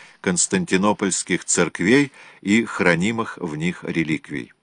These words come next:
Они, однако, бесценны для археолога, поскольку Добрыня побывал в столице империи за четыре года до ее захвата крестоносцами и был таким образом последним из путешественников,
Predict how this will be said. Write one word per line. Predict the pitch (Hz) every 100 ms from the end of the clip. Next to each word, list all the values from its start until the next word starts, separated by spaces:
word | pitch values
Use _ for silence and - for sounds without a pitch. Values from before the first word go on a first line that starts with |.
| _ _ _ _
Они, | 127 123
однако, | 143 120 123 117 95
бесценны | 92 - - - 101 90 85
для | 80 80
археолога, | 76 - 76 73 85 90 117 123 - _ _ -
поскольку | 80 - 95 - 82
Добрыня | 85 78 85 110 120
побывал | - 87 78 82 80 -
в | -
столице | - 76 76 - 78
империи | 73 - 95 104 110 - - -
за | 85 85 85
четыре | - 85 95 87
года | 82 98 110 107
до | 92
ее | 85 82 92
захвата | 90 - 90 87 82
крестоносцами | - 76 - - 101 71 - - 107 123 131 - - -
и | 78
был | - 135 156
таким | 139 139 131
образом | 131 127 120 120
последним | - 87 - 85 85 73 73 -
из | 82 -
путешественников, | 80 76 - 98 117 - 135 135 131 143